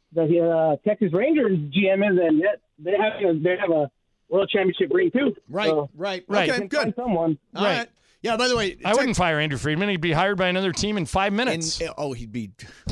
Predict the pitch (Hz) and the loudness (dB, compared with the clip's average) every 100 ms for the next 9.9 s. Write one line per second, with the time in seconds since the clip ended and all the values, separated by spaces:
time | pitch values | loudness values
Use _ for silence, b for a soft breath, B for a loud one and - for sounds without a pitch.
0 | - - 139 165 175 - 143 127 120 104 | -10 -10 -6 -6 -6 -8 -10 -6 -6 -6
1 | 101 147 120 120 123 104 98 - 110 101 | -8 -8 -6 -6 -6 -8 -12 -10 -8 -8
2 | 87 95 95 98 92 87 110 107 101 95 | -10 -14 -12 -12 -12 -12 -12 -12 -12 -12
3 | 95 - 147 220 - 269 226 208 185 175 | -12 -10 -6 -4 -2 -2 -2 -4 -6 -8
4 | 170 185 185 226 208 165 - b b b | -10 -12 -12 -8 -6 -6 -10 b b b
5 | 269 247 220 196 185 156 - - 202 185 | -2 0 2 2 0 -2 -8 -6 -2 -2
6 | 160 - 147 135 123 113 110 135 143 151 | -2 -4 -4 -2 -4 -8 -8 -6 -4 -6
7 | - 156 180 220 208 165 175 196 190 156 | -8 -8 -6 -6 -10 -12 -12 -12 -12 -14
8 | 151 165 202 233 202 190 170 208 196 190 | -14 -6 -4 -4 -2 -2 -2 -2 -2 -2
9 | 208 214 208 220 220 226 220 226 135 | -4 -4 -4 -4 -4 -4 -4 -4 -6